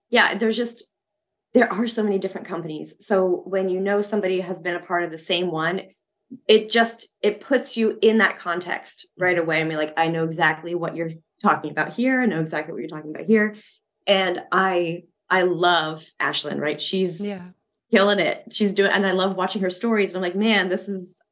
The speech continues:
Speaker 1: it feels so right." You know, it's so
Speaker 2: Yeah.
Speaker 1: good for her. And, um, and to be honest, like, I probably, if I had the same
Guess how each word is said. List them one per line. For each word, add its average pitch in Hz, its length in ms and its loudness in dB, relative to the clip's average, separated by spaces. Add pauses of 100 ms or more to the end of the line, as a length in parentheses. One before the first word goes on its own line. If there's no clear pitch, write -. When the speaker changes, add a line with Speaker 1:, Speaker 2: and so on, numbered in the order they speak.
Speaker 1:
it 220 160 4
feels 233 320 2
so 214 180 2
right." 196 460 2
You 202 80 0
know, 180 60 2
it's 175 100 -4
so 208 120 0
Speaker 2:
Yeah. 208 60 0
Speaker 1:
good - 140 0
for 196 100 -2
her. 160 240 0 (500)
And, 214 340 4
um, 160 560 2 (600)
and 202 80 2
to 233 60 2
be 208 120 6
honest, 277 320 4
like, 185 100 0
I 190 120 0
probably, 196 600 2
if - 140 -6 (200)
I 175 480 0
had 180 220 0
the 180 100 -4
same 175 640 -4